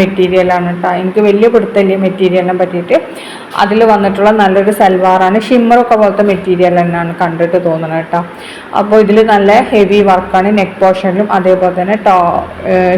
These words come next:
ഷാളിൻ്റെ എൻഡിലും. ഷാളിൻ്റെ എൻഡൊക്കെ സ്കാലപ്പൊക്കെ ചെയ്തിട്ടുണ്ട്. അതേപോലെ തന്നെ ടോപ്പിൻ്റെ എൻഡിലും വർക്കൊക്കെ വരുന്നുണ്ട് ട്ടോ. സ്ലീവിന് വർക്കില്ല. അപ്പോൾ ഈ കാണുന്ന കളറൊക്കെ അവൈലബിൾ ആണ്. എല്ലാം റെഡി സ്റ്റോക്ക് ആണ്. ആയിരത്തി നാനൂറ്റി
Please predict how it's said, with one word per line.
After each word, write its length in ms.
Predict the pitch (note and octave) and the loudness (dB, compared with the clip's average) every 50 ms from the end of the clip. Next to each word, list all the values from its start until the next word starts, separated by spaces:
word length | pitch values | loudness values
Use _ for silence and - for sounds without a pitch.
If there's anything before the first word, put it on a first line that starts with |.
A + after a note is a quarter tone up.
| F#3 - | 2 2
ഷാളിൻ്റെ 440 | A3 G3 F#3+ F#3+ F#3+ F#3+ G3 G#3+ - - G#3 | 4 4 4 4 2 2 2 2 2 2 2
എൻഡിലും. 440 | G3 G3 F#3+ F#3+ F#3+ F#3 G3 G#3 G#3+ G3 - - - - - - - | 2 2 4 4 2 2 2 0 0 -4 -6 -12 -14 -14 -10 -4 0
ഷാളിൻ്റെ 320 | B3 A3 G#3+ G#3+ G#3+ A3 A3 | 2 4 4 4 2 2 2
എൻഡൊക്കെ 260 | A3 G3 G#3 G#3 A3 G#3+ - | 2 2 2 0 0 -2 0
സ്കാലപ്പൊക്കെ 580 | - G#3+ G3 F3+ F3 F3 F3 F3 F#3 F#3+ G3 G3 G3 | -2 0 0 2 0 0 0 -2 -2 -2 -2 0 2
ചെയ്തിട്ടുണ്ട്. 480 | F3+ E3+ E3+ E3+ E3+ E3+ E3+ E3+ G3 G3 - - - - - | 0 0 0 0 -2 -2 -2 -2 -2 -4 -4 -6 -6 -4 -2
അതേപോലെ 340 | F#3+ G3 F#3+ F#3 F3+ F3 F3 F3 | 2 2 4 4 4 2 2 0
തന്നെ 160 | F3 F#3+ A3 G#3+ A3+ | 0 -2 0 2 2
ടോപ്പിൻ്റെ 440 | G#3 F#3+ F#3 F#3 - G3 G3 G#3 G#3 - G3+ G3+ | 2 2 2 0 0 0 2 2 0 2 2 2
എൻഡിലും 440 | G3 G3 G3 G3 G3 G3 A3+ C4 - - - - - - - | 4 4 4 4 4 4 4 2 0 -4 -12 -14 -10 -4 -2
വർക്കൊക്കെ 420 | G#3 G3 F#3+ - - F#3+ F3+ - F3+ F3+ | 0 0 0 0 -4 -2 0 2 2 2
വരുന്നുണ്ട് 400 | F3 F3 E3 F3 E3+ E3+ E3+ F3 E3+ - | 2 0 -2 -4 -4 -2 -4 -4 -4 -2
ട്ടോ. 120 | F3+ F3 E3+ F3 - - - - | -2 -2 -2 -4 -10 -16 -10 -4
സ്ലീവിന് 440 | - B3 A#3 A3+ A3+ A3 B3 B3+ B3+ A#3 | 0 2 2 2 2 2 2 2 4 2
വർക്കില്ല. 460 | F#3+ - - - - F3+ E3+ E3 E3 D3+ - - - - - - - - - - - - - - - - - - - - - A#3+ | 2 0 -2 -4 -4 -2 -2 0 -2 -2 -4 -6 -12 -18 -18 -18 -18 -18 -18 -20 -20 -20 -20 -20 -20 -20 -20 -18 -10 -2 -2 0
അപ്പോൾ 180 | A3+ A#3+ C4+ C#4 C#4 C4+ | 2 2 2 2 2 2
ഈ 60 | B3 B3 B3 | 2 2 2
കാണുന്ന 320 | B3+ A3+ G#3+ G#3 G3+ G#3 A#3+ C4+ - - - - - - - - - - - | 2 2 2 2 2 2 0 0 -2 -6 -14 -16 -18 -18 -18 -20 -12 -4 0
കളറൊക്കെ 440 | A3+ G#3 G3 F#3+ G3 G#3 G3+ G3+ A#3+ A#3 - A3 | 0 2 2 2 2 0 0 0 0 2 2 2
അവൈലബിൾ 500 | G3+ F#3 F#3+ F#3 F#3 F#3+ F#3+ F#3 F#3+ F#3 F3+ F3+ | 2 2 2 2 2 2 2 2 2 2 2 2
ആണ്. 100 | F#3 A3+ - - | 0 0 2 4
എല്ലാം 200 | G#3+ G#3 G#3 A3 A3 G#3 | 4 6 6 4 4 4
റെഡി 200 | G3+ F3+ F#3 G3 G3 - | 2 2 2 0 0 2
സ്റ്റോക്ക് 320 | - G#3+ F#3+ F3+ F#3 F#3 F#3 | 2 2 2 2 2 2 0
ആണ്. 120 | F3+ G3 G3+ G3 | 2 2 2 2
ആയിരത്തി 320 | F#3+ F#3 G3 F#3+ F#3+ - G#3 G3+ | 2 2 0 -2 -4 -2 0 0
നാനൂറ്റി 340 | F#3+ F3+ F3 F#3 F#3 G#3+ | 0 0 0 0 0 0